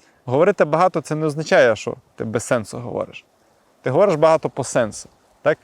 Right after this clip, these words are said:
Але якщо ти не маєш що сказати по суті,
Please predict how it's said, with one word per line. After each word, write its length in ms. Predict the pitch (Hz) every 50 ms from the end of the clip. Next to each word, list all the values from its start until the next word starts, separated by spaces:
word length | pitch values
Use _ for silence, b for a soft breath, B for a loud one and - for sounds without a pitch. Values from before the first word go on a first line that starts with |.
| b b b b
Але 160 | - 135 147
якщо 180 | 151 - - 170
ти 160 | - 190 180
не 100 | 175 180
маєш 220 | 190 220 240 226
що 200 | - - 170 143 - b b b b
сказати 460 | - - - 135 135 143 131 - 127 110
по 160 | - 139 123
суті, 400 | - - 147 123 98 - 110